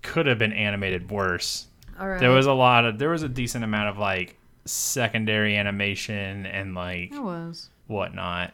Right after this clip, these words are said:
Speaker 2: Okay, so what's your, uh, what's your
Speaker 1: My
Speaker 2: negative?
Speaker 1: criticism
Speaker 2: Yeah, what's
Speaker 1: is
Speaker 2: your
Speaker 1: the
Speaker 2: critis-
Speaker 1: whole fucking thing.
Speaker 2: Yeah.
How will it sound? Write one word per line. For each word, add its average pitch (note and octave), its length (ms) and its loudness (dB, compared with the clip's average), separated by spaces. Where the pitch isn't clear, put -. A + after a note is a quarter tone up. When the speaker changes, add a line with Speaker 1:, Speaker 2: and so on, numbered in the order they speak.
Speaker 2:
Okay, A3 440 0
so A3 160 -2
what's A3+ 300 -2
your, G#3+ 300 2
uh, G#3 220 4
what's G#3+ 200 -2
your G#3+ 80 0
Speaker 1:
My G3 120 0
Speaker 2:
negative? E3 260 0
Speaker 1:
criticism B2+ 640 2
Speaker 2:
Yeah, F3+ 40 6
what's D3+ 100 4
Speaker 1:
is B2 40 0
Speaker 2:
your A2 100 6
Speaker 1:
the G#3 80 0
Speaker 2:
critis- F#3 40 -2
Speaker 1:
whole D3+ 340 6
fucking A#2 500 2
thing. F#2 340 -2
Speaker 2:
Yeah. G#3+ 440 4